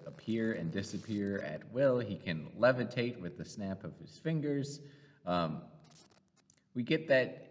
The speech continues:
he is in an unequal relationship with his masters.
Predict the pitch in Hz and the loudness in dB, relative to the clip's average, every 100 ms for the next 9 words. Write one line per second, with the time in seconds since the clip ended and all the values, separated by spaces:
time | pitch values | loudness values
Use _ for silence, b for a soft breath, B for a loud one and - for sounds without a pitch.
0 | - - 143 131 131 123 113 - 117 120 | -14 -2 0 2 0 -2 -4 -2 -4 -2
1 | 117 113 110 104 92 92 101 113 - 82 | -6 -8 -10 -10 -8 -4 -2 -2 -4 -6
2 | - - 82 80 - 78 90 92 95 - | -6 -8 -6 -6 -8 -10 -8 -8 -8 -14
3 | - - - | -20 -20 -20